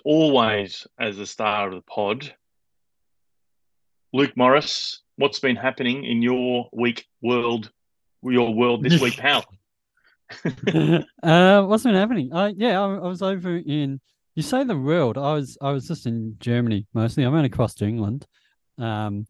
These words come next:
Speaker 1: I was gonna say,
Speaker 2: and
Speaker 1: you wouldn't have flown direct to Germany. You would have had to go via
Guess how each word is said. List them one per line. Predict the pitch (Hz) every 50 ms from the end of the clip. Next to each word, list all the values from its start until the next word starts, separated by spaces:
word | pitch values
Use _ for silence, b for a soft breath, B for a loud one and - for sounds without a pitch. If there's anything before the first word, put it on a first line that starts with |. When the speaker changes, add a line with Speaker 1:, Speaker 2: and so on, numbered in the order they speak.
| -
Speaker 1:
I | 117
was | 117 120 117
gonna | - 143 123
say, | - 117 127 117
Speaker 2:
and | 110
Speaker 1:
you | 110 127
wouldn't | 147 139 120 104
have | -
flown | - 127 120 113 101
direct | 104 101 120 110 - -
to | 95
Germany. | 87 101 104 113 131 123 95 92
You | 104 117 131
would | 123 107
have | 95 104
had | 104 92
to | 95 92
go | 101 95 95
via | 87 95 98 98 98 98 95 92